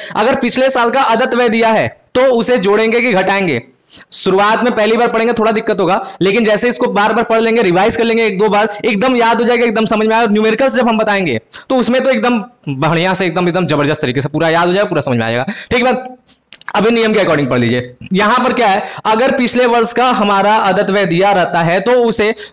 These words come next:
घटाते हैं। क्या करते हैं? घटाते हैं। ठीक बात, घटाने को मतलब हम लोग क्या कहेंगे?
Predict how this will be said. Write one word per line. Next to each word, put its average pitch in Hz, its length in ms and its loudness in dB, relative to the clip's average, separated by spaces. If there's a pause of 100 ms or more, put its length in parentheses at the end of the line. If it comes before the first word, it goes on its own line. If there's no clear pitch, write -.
घटाते 214 520 0
हैं। 196 140 0
क्या 202 140 0
करते 208 240 -2
हैं? 254 160 -2 (240)
घटाते 208 440 0
हैं। 220 180 2 (280)
ठीक 202 120 0
बात, 226 280 0 (180)
घटाने 202 380 0
को 214 120 0
मतलब 220 240 0
हम 214 80 0
लोग 220 100 0
क्या 220 160 2
कहेंगे? 202 320 -2